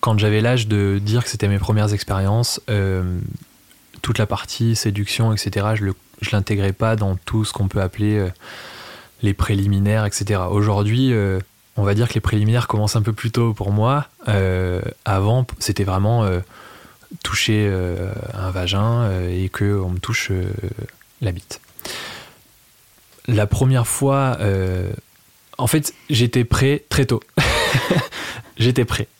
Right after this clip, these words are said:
Euh, c'est-à-dire que quand je, quand j'étais, euh, déjà au lycée, j'avais une capote dans mon portefeuille au cas où.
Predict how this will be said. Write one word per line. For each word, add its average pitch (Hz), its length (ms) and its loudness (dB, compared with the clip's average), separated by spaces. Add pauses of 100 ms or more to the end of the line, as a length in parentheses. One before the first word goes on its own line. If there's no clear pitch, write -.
(160)
Euh, 98 360 2
c'est-à-dire 104 460 0
que 101 240 0
quand 107 240 0
je, 104 260 0
quand 101 220 0
j'étais, 101 320 0
euh, 98 140 0 (380)
déjà 107 220 4
au 98 60 4
lycée, 113 440 0 (560)
j'avais 101 360 2
une 113 120 2
capote 110 320 0
dans 101 120 0
mon 95 220 0
portefeuille 104 840 -2 (140)
au 113 100 2
cas 107 160 2
où. 95 100 -2